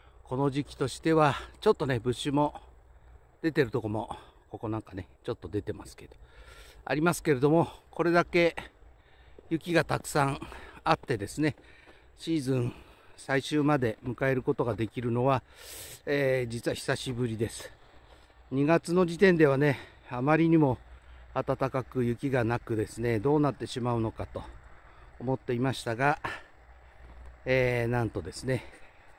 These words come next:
こんなに三月になってから、えー、毎週のように雪が降って、こんだけ雪が残りました。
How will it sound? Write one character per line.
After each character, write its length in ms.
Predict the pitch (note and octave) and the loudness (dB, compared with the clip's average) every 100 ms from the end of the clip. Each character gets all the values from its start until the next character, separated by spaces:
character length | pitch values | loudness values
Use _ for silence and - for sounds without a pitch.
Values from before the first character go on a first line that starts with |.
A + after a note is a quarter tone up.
| - | -8
こ 120 | A2+ | -4
ん 80 | A2 | -2
な 120 | A2+ | -2
に 200 | B2 C#3 - - - | -2 -2 -6 -16 -6
三 160 | E3 D#3+ | -2 0
月 220 | C#3+ C3 | 0 0
に 80 | B2+ | 0
な 120 | D3 | 0
っ 20 | |
て 160 | - D3+ | 0 -2
か 120 | D#3+ | 2
ら、 160 | D#3 - - - - - - - - | 2 0 -8 -14 -18 -14 -14 -14 -8
え 160 | A#2+ A#2+ | -2 0
ー、 40 | |
毎 200 | A2+ A#2+ | 0 -2
週 140 | - A#2 | -4 -4
の 100 | A#2 | -2
よ 60 | |
う 20 | |
に 120 | G#2+ G2+ | -2 -2
雪 180 | - | -4
が 80 | G#2+ | -8
降 20 | |
っ 20 | F#2+ - | -8 -6
て、 220 | - C3 - | -2 -2 -4
こ 100 | - | -8
ん 80 | A2+ | -6
だ 100 | G#2+ | -6
け 100 | G#2+ | -6
雪 200 | G#2+ - | -6 -4
が 60 | G#2 | -6
残 260 | F2+ - | -6 -8
り 80 | G2+ | -6
ま 140 | G2 | -6
し 100 | - | -8
た。 80 | - | -14